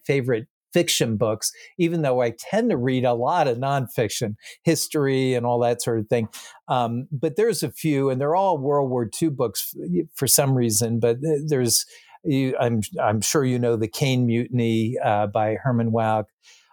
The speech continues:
Uh, there's a book called The Last Convertible, um, which is also basically, it's not entirely a World War Two book, but it's, it's just beautifully written. Um, and then there's,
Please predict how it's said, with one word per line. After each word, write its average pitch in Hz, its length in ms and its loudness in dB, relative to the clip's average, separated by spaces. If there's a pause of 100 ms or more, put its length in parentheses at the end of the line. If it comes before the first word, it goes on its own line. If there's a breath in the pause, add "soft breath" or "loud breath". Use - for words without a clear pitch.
(100)
Uh, 113 600 0
there's 120 260 0
a 113 60 0
book 127 220 -2
called 123 200 0
The 110 100 -2
Last 117 380 0
Convertible, 117 840 0 (520 loud breath)
um, 113 340 0
which 120 180 -2
is 120 120 0
also 117 640 0
basically, 113 880 0
it's 185 380 2
not 131 280 0 (220)
entirely 123 580 0
a 110 60 -2
World 110 260 0
War 107 140 0
Two 104 200 -6
book, 98 280 -6
but 139 120 0
it's, 117 360 0
it's 131 340 0
just - 280 -10 (600)
beautifully 143 640 0
written. 120 520 0 (520 loud breath)
Um, 117 640 0
and 120 340 0
then 117 140 0
there's, 113 340 0